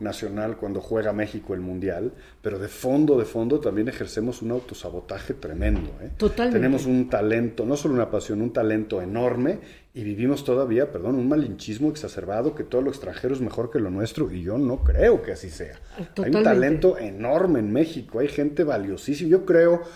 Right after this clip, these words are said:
Speaker 1: que el principal valor de este país es nuestra gente. Es una gente, digo, obviamente se percibe más en el medio rural que en las ciudades, pero gente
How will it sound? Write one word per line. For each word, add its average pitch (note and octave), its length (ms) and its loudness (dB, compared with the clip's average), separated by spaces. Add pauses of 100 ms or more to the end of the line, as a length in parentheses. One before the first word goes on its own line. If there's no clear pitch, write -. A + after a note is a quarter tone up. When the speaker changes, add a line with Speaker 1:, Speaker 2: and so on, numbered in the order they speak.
(280)
Speaker 1:
que A#2+ 100 -4
el G#2+ 100 -2
principal A#2 640 0
valor B2 580 4 (260)
de G#2+ 80 -2
este - 180 -2
país A2 400 -6
es F#2+ 100 -8
nuestra - 280 -6
gente. - 480 -12 (220)
Es A2+ 60 -12
una B2+ 120 -4
gente, D3+ 760 0
digo, G#2+ 400 -6
obviamente F#2+ 680 -6
se - 180 -14
percibe G2 380 -10
más G2+ 300 -8
en G2 80 -4
el F2+ 80 -10
medio F#2+ 240 -6
rural G#2 460 2
que F2+ 100 -12
en E2+ 80 -12
las F2 80 -14
ciudades, G#2 460 -6
pero F2 180 -14
gente A2 460 -2